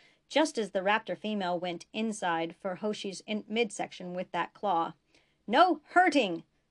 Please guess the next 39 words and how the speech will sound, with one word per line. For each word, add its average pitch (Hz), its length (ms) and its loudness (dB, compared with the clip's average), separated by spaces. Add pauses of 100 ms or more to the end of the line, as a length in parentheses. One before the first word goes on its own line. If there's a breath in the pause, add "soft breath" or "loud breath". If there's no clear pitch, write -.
the 202 100 -2
guard 190 280 4
yelled. 175 320 0
Then 185 140 -4
he 196 120 -6
struck - 360 -2
the 208 100 -4
female 208 360 -2
with 185 140 -8
his 180 160 -4
cow-like, 196 800 -2
cow 247 220 2
prod-like 175 580 -2
truncheon. - 480 -8 (480 soft breath)
She 277 240 2
yelped 233 380 6
and 202 120 -6
reluctantly 202 540 -2
stepped - 400 -6
back, - 380 -2
growling 214 440 0
as 175 120 -4
she 185 160 -10
went. 180 360 -8 (200)
Hoshi 220 320 -4
stayed 185 400 -6
down 185 320 -2
to 180 100 -14
see 214 220 -8
how 180 240 -4
this 196 340 -4
would 175 160 -6
play 175 240 -4
out. 165 320 -4 (640)
The 190 60 -6
guard 214 320 2
turned 196 200 -8
to 185 80 -2
leave, 180 420 -2